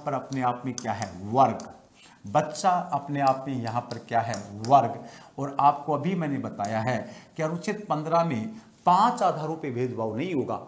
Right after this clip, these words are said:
धर्म, वंश, जाति, लिंग, जन्म स्थान, इनको छोड़ करके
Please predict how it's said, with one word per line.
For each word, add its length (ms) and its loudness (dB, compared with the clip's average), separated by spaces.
धर्म, 260 0
वंश, 440 0
जाति, 440 -2
लिंग, 240 -4
जन्म 260 -2
स्थान, 400 -6
इनको 340 4
छोड़ 380 4
करके 460 0